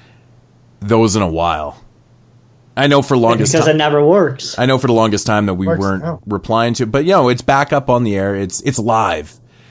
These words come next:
Speaker 1: It's live, so drop us a line, give us a call, drop us a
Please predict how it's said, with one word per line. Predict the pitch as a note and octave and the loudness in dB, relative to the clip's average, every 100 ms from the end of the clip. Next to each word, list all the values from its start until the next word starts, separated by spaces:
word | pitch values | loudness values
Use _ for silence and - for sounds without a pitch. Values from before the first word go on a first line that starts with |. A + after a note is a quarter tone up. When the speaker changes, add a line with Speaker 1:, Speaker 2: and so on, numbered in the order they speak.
| _ | _
Speaker 1:
It's | - A2 | -6 -2
live, | A2 A2 A2 | 2 2 0
so | G#2+ | -2
drop | B2 A#2+ A#2+ | 0 0 0
us | A#2 | -4
a | |
line, | F#2+ F#2+ G2 G2+ F#2+ - _ - _ - | -2 -2 -2 -4 -6 -10 _ -20 _ -4
give | A#2 | -4
us | G#2 | -4
a | |
call, | - A#2 A2+ A2 G#2+ - _ _ _ - | -2 2 4 4 0 -4 _ _ _ -6
drop | A#2+ G#2+ | -2 -2
us | G2+ - | -2 -2
a | G2 F2 | -2 -2